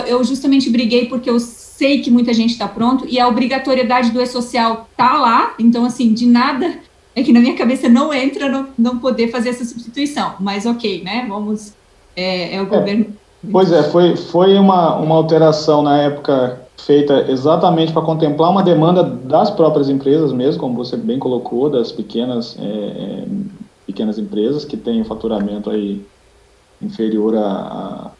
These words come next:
Speaker 2: a, a, ao, ao, ao limite do, do Simples. Só que, é, com o passar do tempo, a gente acabou vendo que o, o, aquilo que foi demandado como um benefício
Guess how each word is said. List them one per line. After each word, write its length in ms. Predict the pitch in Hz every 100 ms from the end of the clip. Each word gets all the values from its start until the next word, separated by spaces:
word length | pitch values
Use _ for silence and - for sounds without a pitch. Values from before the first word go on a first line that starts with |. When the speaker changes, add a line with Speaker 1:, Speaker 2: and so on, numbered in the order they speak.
| -
Speaker 2:
a, 40 |
a, 460 | - - - - 90
ao, 220 | 92 98 -
ao, 260 | 98 101 101 101 - -
ao 220 | 101 101 101
limite 460 | 101 98 104 117 -
do, 320 | 101 98 98 -
do 140 | 104
Simples. 520 | - 107 120 - - _ _ _ _ _ _ _
Só 260 | - 113 135
que, 680 | - 170 180 196 202 208 208
é, 1300 | 147 151 151 156 151 151 147 147 147 143 139 139 135 131 -
com 160 | 170
o 40 | 185
passar 320 | 190 180 165
do 100 | 170
tempo, 280 | 170 175 175
a 40 |
gente 140 | 202 202
acabou 400 | 196 190 175 160
vendo 280 | 170 196
que 240 | 196 202 196
o, 440 | 190 180 175 160
o, 60 | 156
aquilo 300 | 143 - 175
que 80 | -
foi 380 | 170 160 151 -
demandado 480 | 143 156 147 135 135
como 220 | 143 147
um 80 | 147
benefício 880 | 147 165 160 165 185 190 220 220